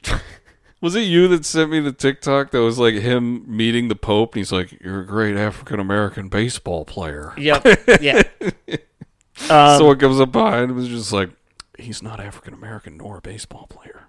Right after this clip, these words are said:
Speaker 2: And the Pope's
Speaker 1: <laughs> It's
Speaker 2: just like,
Speaker 1: like,
Speaker 2: "Okay."
Speaker 1: he's like, "Yes, yes, yes, of course." <laughs>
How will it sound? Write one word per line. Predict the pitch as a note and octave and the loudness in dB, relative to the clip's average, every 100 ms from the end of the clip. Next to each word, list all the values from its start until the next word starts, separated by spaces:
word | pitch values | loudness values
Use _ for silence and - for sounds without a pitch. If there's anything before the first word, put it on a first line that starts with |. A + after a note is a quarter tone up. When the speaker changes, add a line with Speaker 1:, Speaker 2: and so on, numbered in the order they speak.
| - | -2
Speaker 2:
And | F#3+ | 0
the | F#3+ | 2
Pope's | - F3 F3 | 6 6 6
Speaker 1:
<laughs> | |
It's | G3+ | 4
Speaker 2:
just | F3+ | 4
like, | D#3+ F#3+ F3 | 6 6 6
Speaker 1:
like, | G3 | 2
Speaker 2:
"Okay." | - E4 F#3+ A#3+ - | 2 0 0 -2 -4
Speaker 1:
he's | A#2 | 0
like, | A2 G#2 | 2 4
"Yes, | B2+ G#2 - A2+ | 4 4 0 0
yes, | G#2 F#2+ - - G2+ | 2 2 -2 -10 -4
yes, | F#2+ - - | -4 -4 -10
of | - | -12
course." | G#2 G2+ - - - D#3 | -6 -4 -6 -8 -8 -8
<laughs> | - | -6